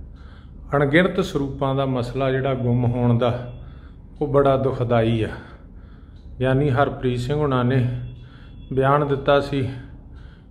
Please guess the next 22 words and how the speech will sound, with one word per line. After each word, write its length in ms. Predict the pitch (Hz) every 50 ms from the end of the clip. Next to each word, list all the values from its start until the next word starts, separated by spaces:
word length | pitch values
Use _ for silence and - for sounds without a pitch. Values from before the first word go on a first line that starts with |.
| - - - - -
ਕੋਈ 120 | - 151
ਲਿਖਤ 340 | 139 143 156 147 151 - -
ਪੜਤ 360 | 156 - 160 151 151 - -
ਦੇ 180 | 156 147 156 151
ਵਿੱਚ 220 | 147 147 139 -
ਫਰਕ 400 | - - - 120 117 - - -
ਆ, 280 | 127 123 - 123 - - - - - - - - - - - - - - - - - -
ਕੋਈ 120 | 156 151
ਸਰੂਪ 320 | 151 - - 139 143 143
ਗੁੰਮ 360 | 139 135 131 135 135 139 139 143
ਨਹੀਂ 160 | 151 156 135
ਹੋਇਆ, 280 | 113 120 117 117 117
ਪਰ 180 | 117 120 135 131
ਮੈਂ 240 | 127 127 131 139 139
ਸਮਝਦਾ 520 | - - 139 135 143 143 135 135 135 131
ਅੱਜ 180 | 120 117 131 139 - - - - - - - - - - - - - - - - - - - - 147
ਉਹਨਾਂ 280 | 147 156 165 165 165
ਨੂੰ 160 | 160 160 156
ਵੀ 120 | 151 147 143
ਇਸ 160 | 143 139 135
ਗੱਲ 240 | 123 131 127 127 127
ਤੋਂ 300 | 123 131 143 143 120